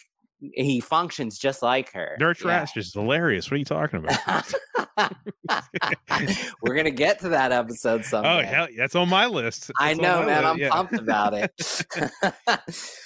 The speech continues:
Speaker 1: Um, but anyway, so, so, and, and, and I just, it made me think of Jamie, and, and I always feel like I miss, sometimes I mislabel this term, so correct me if I'm wrong, but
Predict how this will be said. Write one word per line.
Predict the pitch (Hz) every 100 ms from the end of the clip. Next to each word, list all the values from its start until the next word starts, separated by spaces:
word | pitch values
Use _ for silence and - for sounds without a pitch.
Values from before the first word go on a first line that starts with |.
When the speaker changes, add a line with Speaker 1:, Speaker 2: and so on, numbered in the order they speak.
| -
Speaker 1:
Um, | - 135 123 127
but | 202
anyway, | 202 127 101 101 -
so, | 165 143 139
so, | - 160 143 135
and, | 143 143
and, | 123 143 139 -
and | 139
I | 147 160
just, | 165 - -
it | 143
made | 139 151
me | 156 151
think | 147 135
of | 131 120
Jamie, | 120 120 117 117 113 110 113 _
and, | 127 127 -
and | 123
I | 127
always | 165 202 175
feel | - 160
like | 139 123
I | 120
miss, | 117 113 117 117 - - - _ _
sometimes | - 139 139 120
I | 117 110
mislabel | 101 107 117 110 101 107 107 104
this | 101 -
term, | - 101 98 95
so | - 101 98
correct | - 123 120
me | 120 107
if | 107
I'm | 101 101
wrong, | 101 98
but | 98 92